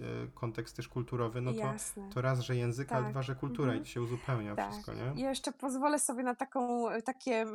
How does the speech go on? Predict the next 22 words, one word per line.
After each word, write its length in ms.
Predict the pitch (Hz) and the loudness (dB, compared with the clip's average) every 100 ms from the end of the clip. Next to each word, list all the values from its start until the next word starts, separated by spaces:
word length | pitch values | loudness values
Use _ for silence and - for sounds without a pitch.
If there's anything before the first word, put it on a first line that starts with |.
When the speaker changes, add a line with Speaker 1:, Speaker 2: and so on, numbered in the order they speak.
| 226 | -4
Speaker 2:
taką 240 | 220 233 247 | -4 -2 0
może 260 | 233 226 | 0 0
trochę 360 | 220 254 - 247 | -2 -6 -2 0
śmieszną, 680 | - 285 285 - 240 220 226 | 0 0 0 0 0 0 0
e, 320 | - 220 220 | 0 0 0
śmieszne 320 | 240 285 277 | 0 -2 -4
porównanie. 680 | 262 240 240 240 196 190 208 370 - - | -4 -2 2 2 0 0 -2 -2 -6 -8
Porównując 640 | - 285 262 311 302 294 294 | -2 0 2 2 2 0 0
jakby, 380 | 262 233 269 262 - | 0 2 2 0 -2
jak, 140 | 254 262 | -4 -2
jak 140 | 277 | -2
wspomnieliśmy, 760 | - - 262 254 269 339 269 233 - | -4 -2 2 2 2 0 0 -2 -2
język, 520 | 214 294 349 277 - | -2 2 2 2 -4
uczenie 320 | - 330 320 | -2 4 4
się 120 | - | 4
języka 280 | 277 285 311 | 0 0 0
na 140 | 277 | 0
zaawansowanym 720 | 254 269 247 262 - 302 339 269 | 2 2 2 0 0 2 2 2
poziomie 300 | 247 254 269 | 0 -2 0
to 80 | |
jest 200 | 262 214 | 0 0
zobowiązanie. 920 | 202 247 269 240 254 220 240 247 208 | 0 0 2 2 2 2 2 2 -2